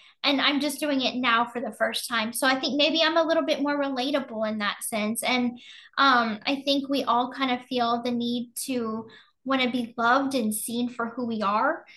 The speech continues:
So I think that that's the appeal about me is, is I'm learning about my identity while Gen Z is learning about theirs too.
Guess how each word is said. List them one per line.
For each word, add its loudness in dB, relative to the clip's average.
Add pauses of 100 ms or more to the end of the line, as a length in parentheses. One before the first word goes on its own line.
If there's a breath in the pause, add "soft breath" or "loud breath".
(140 loud breath)
So 0
I 4
think -2
that -2
that's -2 (140)
the 2
appeal 0
about 4
me -2
is, 2
is -10 (140)
I'm 2
learning 0
about 2
my 0
identity -2 (280 loud breath)
while 4
Gen -4
Z -2
is -2
learning -4
about -2
theirs -2
too. -8